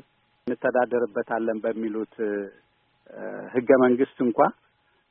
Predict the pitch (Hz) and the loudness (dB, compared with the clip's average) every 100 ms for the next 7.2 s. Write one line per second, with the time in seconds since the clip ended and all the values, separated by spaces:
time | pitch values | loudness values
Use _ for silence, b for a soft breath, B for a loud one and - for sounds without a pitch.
0 | 120 120 117 139 233 - 160 151 139 147 | -2 2 4 4 4 2 2 4 4 2
1 | 139 135 131 - 131 127 120 120 113 107 | 2 2 2 0 -2 0 0 -2 -2 -6
2 | _ _ _ _ 123 113 135 - 120 120 | _ _ _ _ -6 -2 -2 -2 -4 0
3 | 127 - 120 - 120 - 127 123 113 127 | -2 -2 -6 -2 -4 -2 -4 -2 0 2
4 | 117 110 117 - 117 110 110 135 - _ | 4 2 0 -2 -2 -2 -2 -2 -6 _
5 | _ _ - 131 131 135 135 - 135 - | _ _ -2 4 4 2 -4 -2 -4 -4
6 | 135 127 123 123 127 120 117 113 110 110 | -6 -4 -4 -6 -2 -2 -2 -4 -4 -6
7 | 107 104 | -6 -8